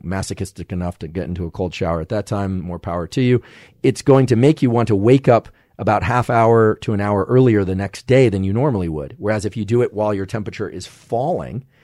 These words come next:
it will tend to delay and make your body perceive as if the day is getting longer. These are phase advances and phase delays. We're gonna get into this in far more detail when we talk about jet lag and shift work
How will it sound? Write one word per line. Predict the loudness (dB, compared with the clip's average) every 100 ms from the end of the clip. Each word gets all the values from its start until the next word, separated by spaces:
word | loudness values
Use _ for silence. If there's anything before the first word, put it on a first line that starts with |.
| _ _
it | -8
will | -6 -4
tend | -4 -4
to | -6
delay | -8 -4 -2 -2
and | -2
make | -6 -8 _ -10
your | -10
body | -6 -6 -6
perceive | -8 -10 -6 -6 -6
as | -10 -10
if | -12
the | -10
day | -8 -6 -6
is | -8
getting | -10 -10 -10 -14 -16
longer. | -10 -8 -8 -8 -14 -8
These | -2 0
are | 0
phase | -2 2 2
advances | 2 2 2 0 -2
and | -6 -8
phase | -6 -6 -6
delays. | -8 -10 -10 -14 -20 _
We're | 0 4
gonna | 4
get | 6 6
into | 4 4
this | 2 2 -6 _ -10
in | -10
far | -2 2 4
more | 4
detail | 2 -2 0
when | -2
we | -2
talk | -6 -6
about | -6
jet | -4 -4
lag | 0 -2 -2
and | -2
shift | -2 -2
work | 0 0 -2